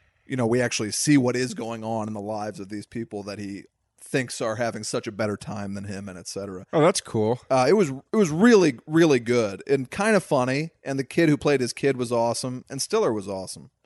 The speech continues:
Speaker 2: Stiller's
Speaker 1: I, actually,
Speaker 2: always
Speaker 1: while
Speaker 2: great.
Speaker 1: talking about it, I, I loved it more than I even realized. It was very good.
Speaker 2: Stiller is always great. Um, hey, before we get
Speaker 1: I
Speaker 2: too
Speaker 1: hate to run us over to Pat's Movie Corner before it's time, and we haven't even cast this project. But, but move on.
Speaker 2: <laughs>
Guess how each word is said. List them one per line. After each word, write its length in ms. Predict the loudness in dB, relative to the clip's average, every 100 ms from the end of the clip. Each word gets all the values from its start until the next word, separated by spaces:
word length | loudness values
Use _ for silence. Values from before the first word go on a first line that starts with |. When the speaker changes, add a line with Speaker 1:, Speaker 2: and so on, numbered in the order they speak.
| _ -20 -20 _ _
Speaker 2:
Stiller's 420 | -4 2 4 4 4
Speaker 1:
I, 20 |
actually, 120 | 6
Speaker 2:
always 180 | 6 6
Speaker 1:
while 100 | 6
Speaker 2:
great. 100 | 6
Speaker 1:
talking 280 | 6 4 -2
about 220 | -4 -2 0
it, 60 |
I, 60 | 0
I 220 | 0 0
loved 280 | 0 2 2
it 60 | 2
more 140 | 2
than 80 | 2
I 80 | 2
even 160 | 0 -2
realized. 380 | -4 -6 -8 -6
It 40 |
was 80 | -2
very 160 | 0 2
good. 220 | 0 -2
Speaker 2:
Stiller 500 | -4 2 4 6 4
is 120 | 4
always 420 | 4 6 6 4
great. 500 | 4 4 6 4 -2 0
Um, 360 | 4 6 4 0 _ 0
hey, 100 | 2
before 360 | 2 4 4
we 100 | 4
get 140 | 4 4
Speaker 1:
I 40 |
Speaker 2:
too 80 | 6
Speaker 1:
hate 100 | 6
to 80 | 8
run 200 | 6 6
us 120 | 4
over 220 | 4 4 2
to 60 |
Pat's 260 | -2 -2 -4
Movie 180 | -8 -8
Corner 240 | -8 -8
before 320 | -8 -6 -6
it's 120 | -6 -10
time, 220 | -12 -14 -12 -8 -2
and 80 | 2
we 80 | 6
haven't 200 | 6 6
even 160 | 2 0
cast 320 | 2 2 -2
this 100 | -8
project. 460 | 0 2 2 -4 -8
But, 180 | -8 -4
but 100 | 0
move 200 | 2 0
on. 180 | -4
Speaker 2:
<laughs> 60 | -6